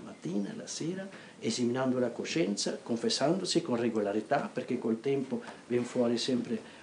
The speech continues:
qualche peccatuccio che abbiamo dimenticato e che libera sempre di più la nostra anima, e subito iniziamo a godere di quella libertà dei figli di Dio che vivono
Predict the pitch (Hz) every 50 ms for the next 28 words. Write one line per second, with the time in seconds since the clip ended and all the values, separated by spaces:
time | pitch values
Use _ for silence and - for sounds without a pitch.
0 | - - 120 117 117 - 127 - 127 120 127 120 - - 127 120 - 120 113 -
1 | 110 113 113 113 113 113 117 117 117 107 110 117 117 - 127 120 113 113 - 117
2 | 107 - - 113 110 - - - - 117 120 127 117 117 117 110 - 127 120 113
3 | 120 113 107 113 113 - 120 110 110 107 110 110 - - 131 147 170 208 226 220
4 | 208 202 - - - - - 170 165 160 - - - - - 311 339 339 330 320
5 | 233 - - 170 170 170 165 160 156 - - - 165 156 147 139 143 131 127 -
6 | - 143 143 127 - - 165 170 165 196 220 233 247 254 254 240 185 139 - -
7 | - - - - - 135 139 - 156 151 143 139 120 - - 117 147 156 131 139
8 | 139 139 - - 135 139 131 123 127 113 - - 131 123 120 110 107 104 104 117
9 | 117 113 110 - - 98 - 104 101 101 - - -